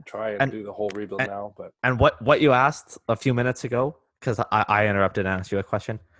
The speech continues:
Speaker 2: Sharks fans, just
Speaker 1: Yeah.
Speaker 2: be patient. It sucks, but I, I loved what the seventy-sixers said the last few years. "Trust the process. You have to trust the process. It sucks. It's gonna take a long time.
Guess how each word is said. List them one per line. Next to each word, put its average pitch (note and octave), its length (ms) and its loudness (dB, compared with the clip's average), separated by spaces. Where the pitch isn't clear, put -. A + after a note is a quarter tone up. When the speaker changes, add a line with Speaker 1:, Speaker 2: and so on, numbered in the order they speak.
Speaker 2:
Sharks B2+ 300 0
fans, C#3+ 400 -4
just - 240 -8
Speaker 1:
Yeah. F#2+ 200 -12
Speaker 2:
be A2 140 0
patient. F2 540 -4
It - 100 -12
sucks, - 680 0
but - 300 4
I, C#3 160 4
I C3+ 120 4
loved C3 500 2
what C3+ 180 2
the B2+ 80 0
seventy-sixers A2+ 720 -2
said F#2 220 -2
the F#2+ 60 -2
last F#2 220 0
few G2+ 80 -6
years. F2 240 -8
"Trust - 300 -2
the - 80 -20
process. F#2 600 -6
You G#2+ 120 -2
have G#2+ 320 2
to A#2 100 -8
trust - 420 -2
the - 80 -14
process. G#2+ 540 -4
It G2+ 120 -4
sucks. - 520 -2
It's F#2+ 160 -6
gonna G#2+ 240 -2
take A#2 240 0
a B2 40 -4
long A2 140 -2
time. G#2+ 380 -4